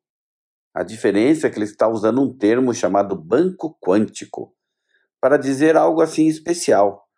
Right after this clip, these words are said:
algo como se fosse muito técnico, coisa de especialista, mas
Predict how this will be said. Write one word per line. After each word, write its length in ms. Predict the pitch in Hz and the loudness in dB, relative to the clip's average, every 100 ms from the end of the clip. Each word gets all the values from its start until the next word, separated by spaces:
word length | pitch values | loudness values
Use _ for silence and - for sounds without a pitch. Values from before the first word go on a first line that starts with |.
| _ - | _ -4
algo 280 | 90 110 | -2 -2
como 200 | - 82 | -4 -8
se 60 | - | -4
fosse 240 | 98 98 | -4 -2
muito 300 | 92 101 - | -2 -4 -4
técnico, 840 | - - 87 98 - - - - - _ _ _ _ | -12 -6 0 0 -2 -12 -14 -20 -20 _ _ _ _
coisa 300 | - 170 185 | 0 2 2
de 100 | 156 | 0
especialista, 1040 | 175 - 175 180 - 139 107 95 - - - _ _ _ _ _ - | -4 0 0 0 0 0 0 -2 -6 -10 -12 _ _ _ _ _ -4
mas 440 | 104 98 98 | -2 0 -2